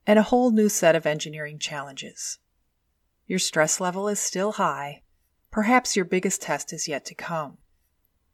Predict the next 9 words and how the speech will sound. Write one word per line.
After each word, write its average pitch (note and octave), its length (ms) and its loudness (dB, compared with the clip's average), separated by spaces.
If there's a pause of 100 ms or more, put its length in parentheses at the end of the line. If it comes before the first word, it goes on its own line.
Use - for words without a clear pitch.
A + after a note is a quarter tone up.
(300)
But C4 160 4
there D4+ 160 6
is E4+ 160 8
some E4 160 4
strategy G#3+ 580 6
you E3+ 180 2
can E3+ 180 -4
apply D3 400 -2
here. - 380 -10